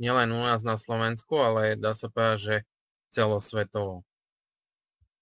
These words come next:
Verím, že mnohí z vás mi dáte za pravdu, že tá doprava sa nevyvíja úplne správnym smerom. Dokonca by som povedal,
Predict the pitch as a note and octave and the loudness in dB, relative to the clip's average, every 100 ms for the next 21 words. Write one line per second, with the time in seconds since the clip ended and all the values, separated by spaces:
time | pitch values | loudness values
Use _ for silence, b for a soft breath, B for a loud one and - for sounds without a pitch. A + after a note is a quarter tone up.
0 | - C3 C3+ F3 D3+ C3 B2 D3 C#3 A#2 | -14 6 6 6 4 2 2 0 -2 2
1 | C3+ C3 B2+ A#2+ B2+ D3+ B2+ A2+ A2 B2 | 4 4 2 2 2 2 0 0 4 2
2 | A#2+ C3+ D3+ b b b _ _ _ _ | 2 -2 -6 b b b _ _ _ _
3 | - B2 A#2 B2 B2+ A#2 C#3+ C#3+ C3+ - | -8 -4 2 4 4 6 6 8 6 4
4 | B2 A#2 - A#2+ B2 B2+ C#3 B2+ A#2+ A#2 | 2 2 0 -2 0 0 4 4 4 0
5 | C3 B2+ A#2+ A2+ - _ _ _ _ - | -2 0 0 0 -4 _ _ _ _ -12
6 | A2 - B2 B2 C#3 B2+ A#2 C3 B2 C#3 | -12 -2 6 6 6 -4 -4 2 4 4
7 | E3 E3 _ _ _ _ _ _ _ _ | 2 -6 _ _ _ _ _ _ _ _
8 | _ _ _ _ - A#2 A#2+ C3 B2+ B2+ | _ _ _ _ -6 -4 0 0 2 0
9 | B2+ - C3 B2+ C3 C3 | 0 -4 0 2 2 4